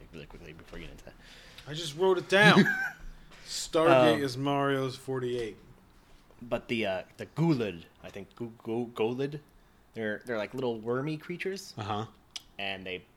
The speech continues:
Speaker 1: burrow themselves into their hosts. And they attach,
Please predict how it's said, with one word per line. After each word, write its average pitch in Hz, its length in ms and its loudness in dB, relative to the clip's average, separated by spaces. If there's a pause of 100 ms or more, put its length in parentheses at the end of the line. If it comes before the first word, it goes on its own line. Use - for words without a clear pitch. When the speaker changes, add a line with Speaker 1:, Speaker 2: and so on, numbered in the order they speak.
(840)
Speaker 1:
burrow 151 380 -2
themselves 123 680 -2
into 113 180 -6
their 107 140 -4
hosts. - 580 -12 (520)
And 92 80 -14
they 98 120 -8
attach, - 840 -4